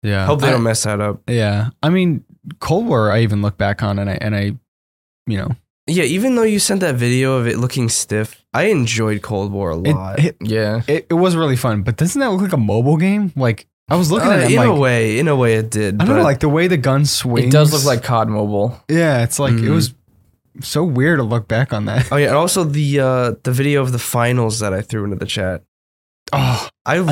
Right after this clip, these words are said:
Speaker 2: love
Speaker 1: so
Speaker 2: the
Speaker 1: excited for that
Speaker 2: finals.
Speaker 1: game. We
Speaker 2: It's
Speaker 1: you didn't play that, did you?
Speaker 3: No, I didn't.
Speaker 1: Was it the alpha you
Speaker 2: Yeah, it
Speaker 1: played?
Speaker 2: came, it was out for, like, three or four days, and I think we both had, like, twenty something hours in it.
Speaker 1: Dude, that game was fun.
Speaker 2: It was
Speaker 1: It was
Speaker 2: so
Speaker 1: so
Speaker 2: good.
Speaker 1: good.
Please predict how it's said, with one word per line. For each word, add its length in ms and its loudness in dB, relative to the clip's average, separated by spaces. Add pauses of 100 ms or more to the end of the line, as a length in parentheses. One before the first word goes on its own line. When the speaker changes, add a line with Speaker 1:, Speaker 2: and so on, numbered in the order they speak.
Speaker 2:
love 200 6
Speaker 1:
so 240 2
Speaker 2:
the 80 4
Speaker 1:
excited 400 2
for 80 4
that 60 2
Speaker 2:
finals. 200 -2
Speaker 1:
game. 80 -4
We 40 0
Speaker 2:
It's 440 -2 (220)
Speaker 1:
you 240 -4
didn't 120 2
play 140 2
that, 160 0
did 140 -2
you? 180 0 (500)
Speaker 3:
No, 220 0
I 60 0
didn't. 100 0
Speaker 1:
Was 120 4
it 80 2
the 100 0
alpha 520 0
you 220 2
Speaker 2:
Yeah, 60 2
it 60 2
Speaker 1:
played? 180 2
Speaker 2:
came, 180 0
it 60 0
was 160 0
out 180 0
for, 100 -4
like, 380 -2 (120)
three 300 -2
or 80 0
four 240 0
days, 440 -2
and 140 -2
I 60 0
think 180 -2
we 80 0
both 320 -2
had, 180 -2
like, 220 -4
twenty 300 -2
something 320 -4
hours 280 -2
in 40 -6
it. 40 -4
Speaker 1:
Dude, 340 -2
that 280 -2
game 320 -2
was 180 -6 (260)
fun. 380 -12 (380)
Speaker 2:
It 80 -2
was 120 2
Speaker 1:
It 40 4
was 60 2
Speaker 2:
so 140 2
Speaker 1:
so 160 2
Speaker 2:
good. 160 2
Speaker 1:
good. 400 -2